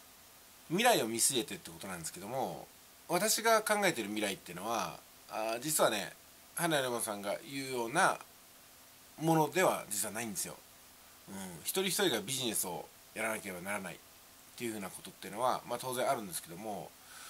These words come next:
これから十年先っていうのは、もっと早く先を見据えていかないといけないかなと思いますね。だからテクノロジーをきちんと使いこなすのも当然なんですけども、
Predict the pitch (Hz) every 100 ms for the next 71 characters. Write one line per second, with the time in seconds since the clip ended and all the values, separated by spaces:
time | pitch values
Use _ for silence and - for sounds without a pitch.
0 | - - 185 220 202 170 202 202 202 180
1 | - 98 95 104 80 - - - - -
2 | - 180 214 151 - 226 165 - - -
3 | - 147 160 196 196 180 190 147 95 101
4 | 92 82 87 85 82 101 107 92 - -
5 | - 101 90 92 127 156 - - - -
6 | - - - - - - - - 151 -
7 | 170 226 208 139 127 131 95 - - 147
8 | 107 - - 110 113 113 113 95 104 104
9 | 76 - 113 117 117 107 87 80 87 110
10 | 95